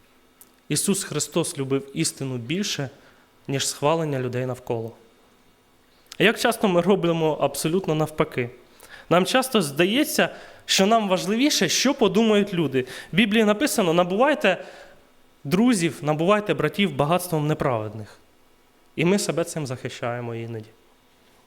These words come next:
Як думаєте, в той момент, як Христос вигнав міняльників,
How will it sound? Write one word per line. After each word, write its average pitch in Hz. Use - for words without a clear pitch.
Як 185
думаєте, 156
в -
той 208
момент, 202
як 151
Христос 202
вигнав 165
міняльників, 156